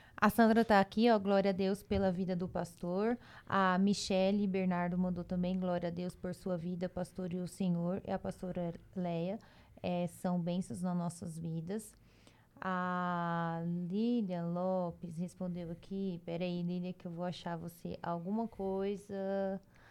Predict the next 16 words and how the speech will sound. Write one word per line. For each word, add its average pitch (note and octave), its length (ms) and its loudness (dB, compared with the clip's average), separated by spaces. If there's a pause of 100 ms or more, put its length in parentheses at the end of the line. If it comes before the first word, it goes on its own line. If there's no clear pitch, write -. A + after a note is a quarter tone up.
(320)
Falou G3 200 -2
assim, G3+ 240 0
ó, F3 140 2
"Pastor F#3 440 0
Jetro, F#3+ 520 2
maravilhoso, F#3 680 0
muito F#3+ 240 0
abençoado, F#3 600 -2
aprendi F3+ 400 -2
muito F#3 280 0
com G3+ 160 -2
ele, E3+ 200 0
parabéns, F3+ 500 -2
pastor, F#3 440 -4
excelente F#3 520 -4
trabalho." D#3+ 560 -2